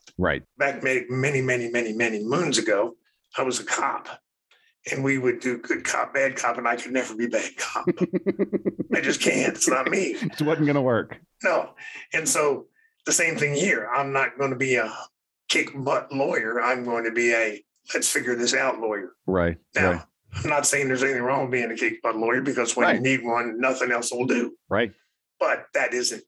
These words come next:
Speaker 2: me.
Speaker 1: Yeah.
Speaker 2: And so if, if anything, that was when, you know, when succession planning, you're looking for someone who shares that.
Speaker 1: Yeah. Yes. Yes. I think
Speaker 2: Because you don't want a tremendous change.
Speaker 1: Yeah. I mean, it's a change for your clients.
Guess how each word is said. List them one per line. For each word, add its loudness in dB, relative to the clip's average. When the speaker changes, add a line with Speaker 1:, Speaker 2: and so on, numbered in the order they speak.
Speaker 2:
me. -8
Speaker 1:
Yeah. -4
Speaker 2:
And 0
so 0
if, 0
if -2
anything, 2
that 2
was 0
when, 2
you 4
know, -2
when 0
succession 2
planning, 0
you're 0
looking 0
for 2
someone 2
who -2
shares 2
that. -4
Speaker 1:
Yeah. 2
Yes. 2
Yes. 0
I 0
think 0
Speaker 2:
Because -2
you 2
don't -2
want 0
a -16
tremendous 2
change. -2
Speaker 1:
Yeah. 0
I 4
mean, 4
it's 2
a -2
change 0
for 2
your 2
clients. -2